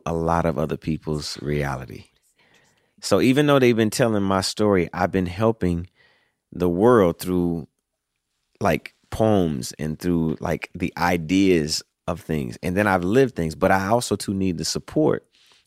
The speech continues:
musically to be able to tell that story and it not feel like it's just a product for sale, even though it may work.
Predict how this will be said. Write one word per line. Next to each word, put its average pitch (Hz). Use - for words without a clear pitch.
musically 98
to 90
be 87
able 85
to 78
tell 95
that 76
story 67
and 95
it 85
not 95
feel 98
like 82
it's -
just 87
a -
product 90
for 80
sale, 73
even 131
though 131
it 127
may 151
work. 147